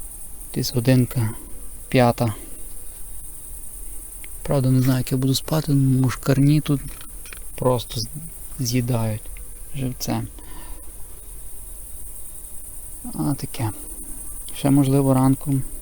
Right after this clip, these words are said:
щось цікаве попадеться. Тут є карпік і товстолоб в основному. Добре. Ну, якщо щось, камера під рукою, буду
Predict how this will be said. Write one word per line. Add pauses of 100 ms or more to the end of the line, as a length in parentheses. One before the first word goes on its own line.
(320)
щось
цікаве
попадеться.
Тут
є
карпік (640)
і
товстолоб
в
основному. (3750)
Добре. (680)
Ну,
якщо
щось,
камера
під
рукою,
буду